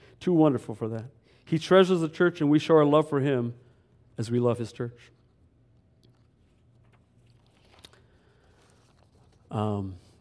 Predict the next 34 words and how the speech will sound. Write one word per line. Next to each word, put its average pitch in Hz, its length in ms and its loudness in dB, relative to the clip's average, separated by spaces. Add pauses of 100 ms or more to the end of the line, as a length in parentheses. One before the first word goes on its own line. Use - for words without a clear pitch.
(140)
I - 40 -16
said 175 180 4
I'm 151 120 4
preaching 139 260 -2
from 110 160 -6
Ephesians 117 460 -6
today, 104 320 -10 (640)
right? 120 180 -16 (640)
Um, 104 460 -8 (200)
but - 300 -4 (160)
I, - 60 -18 (120)
I - 20 -12
just - 140 -18
thought, 127 260 0
it, 196 160 -2
let's 175 260 6
say 160 300 6
I 143 100 6
was 131 180 -2
preaching 143 320 -2
from 131 160 -4
o-, 135 120 0
other 139 260 0
places, 123 400 -6
I, 139 80 -6 (100)
I 143 120 2
would 151 160 4
have 175 200 4
to 131 120 -2
stop 131 360 -2
at 147 80 -6
least 160 340 2
these 131 160 -6
four. 127 400 0